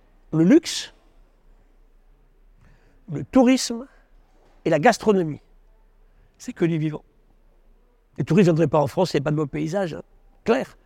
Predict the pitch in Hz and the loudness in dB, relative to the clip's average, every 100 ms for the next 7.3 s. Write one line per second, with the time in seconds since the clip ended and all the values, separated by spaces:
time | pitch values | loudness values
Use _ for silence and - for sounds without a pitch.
0 | _ _ _ _ _ _ _ - 220 180 | _ _ _ _ _ _ _ 0 0 4
1 | 185 175 170 175 165 156 - 156 160 165 | 4 4 2 0 0 -2 0 0 0 -4
2 | 170 165 151 143 - 156 143 - 381 381 | -2 -2 -2 -4 -2 -2 -2 -4 0 0
3 | 214 262 233 247 214 180 160 196 - 208 | 2 2 2 2 0 -2 -4 -4 -2 -2
4 | - 175 185 185 175 - 151 175 - 185 | 0 2 4 2 2 -2 -4 -4 -4 -4
5 | 185 156 196 220 240 220 175 156 - - | -4 -2 0 2 0 -2 -6 -14 -20 -20
6 | - - - 180 180 170 160 156 151 151 | -20 -16 0 2 4 2 2 2 -2 -2
7 | 202 170 139 | -2 -2 -6